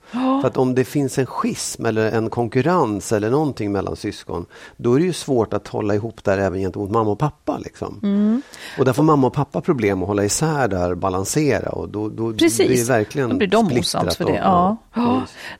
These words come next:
Speaker 1: Och det är ganska vanligt att barnen inte, eh, ler och långhalm, utan att de
Speaker 2: Nej.
Speaker 1: bråkar snarare.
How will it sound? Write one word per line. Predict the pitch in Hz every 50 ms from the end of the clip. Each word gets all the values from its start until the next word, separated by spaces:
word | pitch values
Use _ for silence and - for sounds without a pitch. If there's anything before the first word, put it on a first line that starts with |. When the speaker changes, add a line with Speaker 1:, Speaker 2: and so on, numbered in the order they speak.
| - -
Speaker 1:
Och | 214
det | 202 240
är | 220
ganska | 233 247 233 - 196 190
vanligt | 190 220 240 233 - 214 233 -
att | 214 196 180
barnen | - 196 185 190 180 175 175 180
inte, | 175 170 175 - 180 160 135 131 - - -
eh, | - 180 170 165 165
ler | 165 170 165 165 170
och | 165
långhalm, | 165 165 175 180 185 185 147 135 143 135
utan | 139 - 160 160
att | 151 139
de | 113
Speaker 2:
Nej. | 113 110 110 110 113 113
Speaker 1:
bråkar | - 127 - - 170
snarare. | - - - 101 - - 82 80 71 -